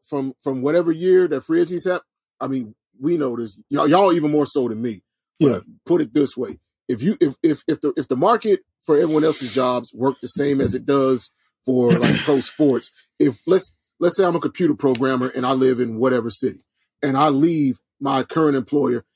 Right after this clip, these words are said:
Speaker 1: Let's say some nigga who lives way out in California just got like, "Yo, we'll give you two hundred fifty K a year on a, on, on a base level I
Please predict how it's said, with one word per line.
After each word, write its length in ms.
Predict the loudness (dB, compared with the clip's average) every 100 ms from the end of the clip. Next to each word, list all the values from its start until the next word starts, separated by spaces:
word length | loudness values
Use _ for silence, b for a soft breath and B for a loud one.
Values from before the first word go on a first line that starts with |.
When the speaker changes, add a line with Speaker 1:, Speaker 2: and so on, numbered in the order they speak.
| -2
Speaker 1:
Let's 220 | 0 2
say 140 | 0 0
some 260 | 0 0
nigga 120 | 0
who 220 | 2 2 2
lives 260 | 2 0
way 240 | 0 2 2
out 140 | 0
in 60 | -2
California 680 | -2 -2 -4 -4 -2 -4 -8 _ -8
just 160 | -2
got 180 | 0 0
like, 180 | 0 0
"Yo, 120 | 0
we'll 160 | 2 2
give 260 | 2 0 0
you 200 | -4 -6 b b 0
two 80 | 0
hundred 260 | 2 0
fifty 220 | -2 -4 -2
K 220 | 0 2
a 40 |
year 360 | 4 4 2 0 _ -4
on 140 | -2
a, 120 | -2 -6 -10 _ -6
on, 100 | -4 -2
on 120 | -2
a 80 | -4
base 400 | 0 2 2 0
level 320 | 0 0 -2 -2
I 160 | -4